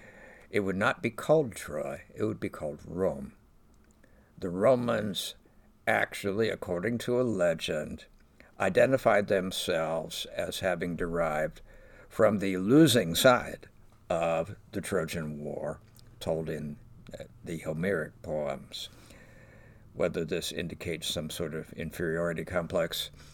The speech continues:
on the part of the Romans, I'm not sure. You identify with the losers, but whatever. This was the belief. And Aeneas and his people were exiled and searching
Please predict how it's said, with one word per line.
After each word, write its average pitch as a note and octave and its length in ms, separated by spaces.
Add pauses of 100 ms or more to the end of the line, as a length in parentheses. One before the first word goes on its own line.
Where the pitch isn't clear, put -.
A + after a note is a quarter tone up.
(760)
on B2 440
the A#2+ 120
part A#2 240
of A2 60
the G#2+ 80
Romans, G#2 420
I'm F2 160
not F2+ 200
sure. G#2+ 300
You G2 200
identify F2+ 480
with E2 160
the E2+ 80
losers, G#2+ 580
but A2 320
whatever. G2+ 560 (760)
This - 420
was G2 400
the E2 260 (460)
belief. F2 640
And C3 280
Aeneas C3 760
and G#2+ 200
his G#2 180
people G2 420
were F2+ 400
exiled C3+ 720
and G#2+ 200
searching - 720